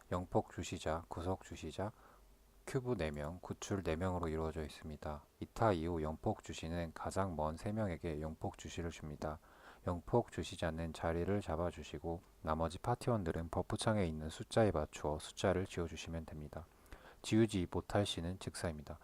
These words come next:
다음은 구속 주시입니다. 구속 주시는 구속 태세에서 양파링이 끝난 후 가장 먼 대상에게 주시를 주어 큐브를 일 초에서 이 초 간격으로 생성하게끔 하는데요.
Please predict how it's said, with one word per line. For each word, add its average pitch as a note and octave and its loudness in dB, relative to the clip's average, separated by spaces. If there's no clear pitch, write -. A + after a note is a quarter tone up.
다음은 F#2+ 10
구속 - 4
주시입니다. E2 2
구속 A2 4
주시는 F#2 2
구속 G#2 4
태세에서 A2 10
양파링이 F#2+ 4
끝난 A#2 4
후 A2 4
가장 G2+ 6
먼 E2+ 6
대상에게 E2+ 0
주시를 F2+ 0
주어 E2+ 2
큐브를 B2+ 6
일 A2+ 4
초에서 A2+ 2
이 D#2 2
초 - 0
간격으로 E2 0
생성하게끔 A#2 2
하는데요. D#2+ 0